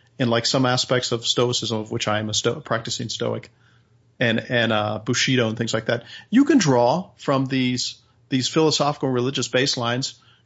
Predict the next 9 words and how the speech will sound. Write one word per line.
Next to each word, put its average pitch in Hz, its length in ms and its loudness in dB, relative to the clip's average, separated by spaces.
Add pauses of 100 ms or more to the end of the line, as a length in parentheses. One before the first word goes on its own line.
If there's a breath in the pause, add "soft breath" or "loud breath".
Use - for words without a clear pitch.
(120)
great 151 500 2 (680)
guidelines 131 640 0
for 151 160 -4
living. 156 440 -4
And 151 160 0
it's 143 120 -4
hard 226 360 -2
to 226 60 -2
beat 127 400 -4